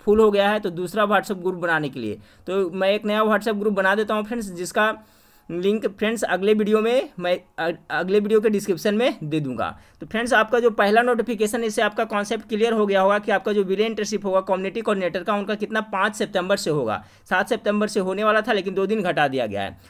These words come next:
दूसरा नोटिफिकेशन है फ्रेंड्स, देखिए कि "Next stage of selection process for B P M livelihoods specialist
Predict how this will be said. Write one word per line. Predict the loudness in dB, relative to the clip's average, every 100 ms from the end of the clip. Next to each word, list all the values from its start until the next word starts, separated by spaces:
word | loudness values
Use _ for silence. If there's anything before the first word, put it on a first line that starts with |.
| -16
दूसरा | -10 -4 0 2
नोटिफिकेशन | 4 4 2 0 -2 -2 -2
है |
फ्रेंड्स, | -2 -4 -4
देखिए | -2 -2 0 0 -2 -12 _ -8
कि | -4 0
"Next | 0 0 -2
stage | 2 4 4
of | 2
selection | -4 -2 -4 -4
process | -4 -2 -2 -2 -12 _ _ _ 2
for | 2
B | 0 -2 -2 -2 -4
P | -4 0 2
M | 0 -4 -12 -2
livelihoods | 0 2 2 2 0 -2 -8 -6
specialist | -6 -4 -4 0 -2 -2